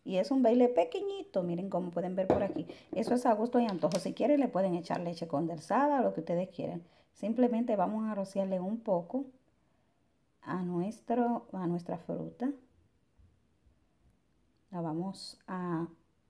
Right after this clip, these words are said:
a espolvorear o a llenar. Espolvorear no, porque esto es líquido. Vamos a echarle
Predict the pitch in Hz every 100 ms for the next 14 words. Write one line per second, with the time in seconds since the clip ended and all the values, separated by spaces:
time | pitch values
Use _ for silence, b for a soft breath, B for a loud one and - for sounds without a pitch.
0 | _ - 160 170 - 175 160 156 147 160
1 | 202 254 - 175 156 156 151 156 208 -
2 | _ - 170 196 180 175 190 214 175 151
3 | 151 180 196 165 143 - - B B B
4 | B 180 185 202 220 - 143 - 233 311